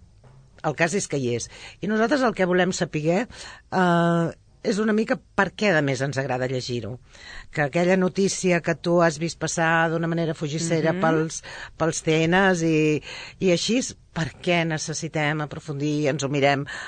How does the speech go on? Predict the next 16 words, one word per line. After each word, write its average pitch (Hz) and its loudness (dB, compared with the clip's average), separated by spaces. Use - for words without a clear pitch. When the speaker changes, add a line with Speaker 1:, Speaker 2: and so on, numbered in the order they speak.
Speaker 1:
amb 160 0
sèries, 143 2
ens 156 -2
ho 143 -2
Speaker 2:
Mhm. 143 -2
Speaker 1:
llegim 147 0
amb 147 0
llibres. 135 -2
I 160 0
bé, 139 0
és 131 -2
una 147 2
taula 151 4
molt 139 2
interessant 139 0
perquè 131 0